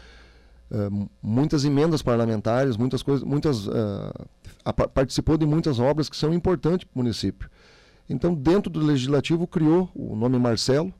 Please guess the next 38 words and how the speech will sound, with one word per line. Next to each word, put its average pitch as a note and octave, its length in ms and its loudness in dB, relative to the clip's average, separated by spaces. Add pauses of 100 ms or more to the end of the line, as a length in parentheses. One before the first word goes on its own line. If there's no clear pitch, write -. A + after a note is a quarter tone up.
(1120)
né, A2 140 -4
atuando C3+ 540 2
nesses A2+ 240 -2
últimos A#2+ 300 0
quatro A2 380 0
anos, C#3 440 2 (280)
se G#2+ 120 -8
destacando. C3+ 640 0 (880)
E - 140 2
a - 60 2
escolha, D3+ 640 2 (180)
ela, A2 180 -2 (120)
ela A2 160 -2
não A2+ 240 0
partiu C#3+ 580 2 (220)
de - 40 -12
uma A#2 120 0
escolha C#3 320 2
individual B2 640 2
minha, B2 200 2
foi A#2+ 140 -2
uma B2 100 0
escolha C3 380 0
coletiva, C3 560 0
foi A#2+ 100 -6
uma A#2 120 0
escolha B2+ 340 0
da, G#2 260 -2 (140)
né, G#2+ 140 -2
da A2+ 100 -2
população C3+ 600 2
também, A#2 260 0
um C3 80 -2
pedido A#2+ 340 0
da B2+ 120 0
população A#2+ 640 -2 (580)
em G2 60 -8
trazer, A2+ 580 2